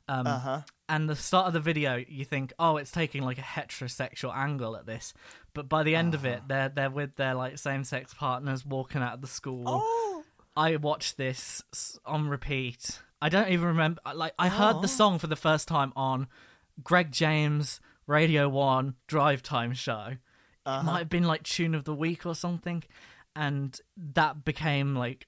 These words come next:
Speaker 1: my obsession. I was obsessed with it. I played it on my community radio show. And then I saw the video and I was like,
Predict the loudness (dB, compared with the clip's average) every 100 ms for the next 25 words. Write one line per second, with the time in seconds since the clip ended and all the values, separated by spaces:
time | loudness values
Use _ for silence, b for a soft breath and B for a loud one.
0 | -6 -2 -2 -2 -2 -2 -2 -4 -6 -8
1 | -10 -8 -2 -2 -4 -6 -4 -4 -6 -2
2 | -2 -2 -6 -6 -4 -2 -2 0 2 2
3 | 0 -2 -6 0 2 4 2 0 -2 -2
4 | -2 -2 B B B -4 0 2 0 -2
5 | -4 -4 -4 -4 -2 0 0 0 -2 -4
6 | -2 -4 -6